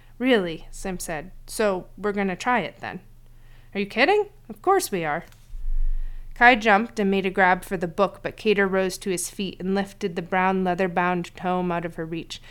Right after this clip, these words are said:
"This is awesome. We could do it in the basement," he said. "Do what in the basement?" Kai demanded. "Nothing, and don't you go snooping around,"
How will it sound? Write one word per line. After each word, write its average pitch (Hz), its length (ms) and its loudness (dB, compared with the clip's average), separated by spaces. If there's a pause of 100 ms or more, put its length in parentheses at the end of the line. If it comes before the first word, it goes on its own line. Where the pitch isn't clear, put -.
(380)
"This 214 220 4
is 202 140 0
awesome. 175 500 2
We 202 120 -2
could 196 120 2
do 185 140 4
it 180 80 0
in 170 120 0
the 165 60 -4
basement," 160 520 -6
he - 100 -8
said. 107 320 -8 (640)
"Do 208 160 0
what 185 460 -2
in 190 140 -4
the 170 80 -6
basement?" 160 580 -10
Kai 151 220 -10
demanded. 170 540 -12 (460)
"Nothing, 220 500 -2
and 185 160 -4
don't 233 260 4
you 233 160 -2
go 202 260 0
snooping 190 540 -4
around," 170 580 -6